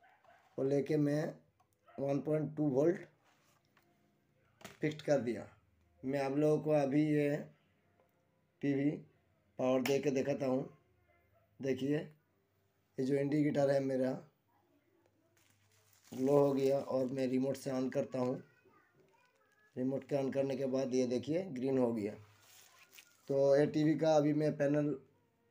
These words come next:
नहीं लगाया, पैनल लगा के आप लोगों को एक बार दिखा देता हूँ। आप लोग मेरा वीडियो एंड तक देखिए, स्किप मत करिए। ये देखिए, मैं पैनल फिट कर दिया।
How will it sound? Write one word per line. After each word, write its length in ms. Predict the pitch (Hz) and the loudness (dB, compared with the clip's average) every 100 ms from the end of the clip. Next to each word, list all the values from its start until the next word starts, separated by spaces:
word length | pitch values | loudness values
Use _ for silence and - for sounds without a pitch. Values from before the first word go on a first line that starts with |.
| _ _ - | _ _ -10
नहीं 200 | 135 147 | -2 0
लगाया, 420 | 147 127 131 131 135 - _ _ _ _ _ | 0 0 -2 -4 -6 -12 _ _ _ _ _
पैनल 260 | 131 135 143 | -4 -2 0
लगा 240 | 139 139 | 0 0
के 160 | 120 143 | -2 -2
आप 160 | 139 127 | -2 0
लोगों 200 | 135 127 | 0 0
को 100 | 135 | -2
एक 160 | 131 | 0
बार 100 | 131 | -2
दिखा 260 | 117 120 131 | -2 -2 0
देता 240 | 131 123 | 0 -2
हूँ। 140 | 123 131 - _ _ _ _ _ _ _ _ _ | -4 -10 -12 _ _ _ _ _ _ _ _ _
आप 60 | 127 | -2
लोग 180 | 131 123 | -2 0
मेरा 220 | 131 131 | 0 0
वीडियो 320 | 123 123 135 131 | 2 0 2 2
एंड 200 | 131 - | 0 -2
तक 120 | 127 | -4
देखिए, 420 | 113 120 127 131 117 | -2 -4 -4 -6 -8
स्किप 220 | - 127 | -10 -8
मत 200 | 120 113 | -8 -8
करिए। 280 | 123 110 107 - _ _ _ _ _ _ 622 523 480 _ _ _ _ _ _ _ - | -8 -8 -10 -14 _ _ _ _ _ _ _ _ _ _ _ _ _ _ _ _ -2
ये 80 | 143 | 2
देखिए, 360 | 156 151 156 151 - - _ _ _ _ _ _ _ _ _ _ _ _ _ _ _ _ _ | 4 6 6 6 2 -4 _ _ _ _ _ _ _ _ _ _ _ _ _ _ _ _ _
मैं 720 | - 120 139 147 151 151 147 - - | -8 -2 2 4 6 4 4 -2 -4
पैनल 280 | 143 151 160 | 0 2 2
फिट 260 | - 156 156 | 0 -2 2
कर 140 | 170 | 4
दिया। 220 | 139 139 | 4 4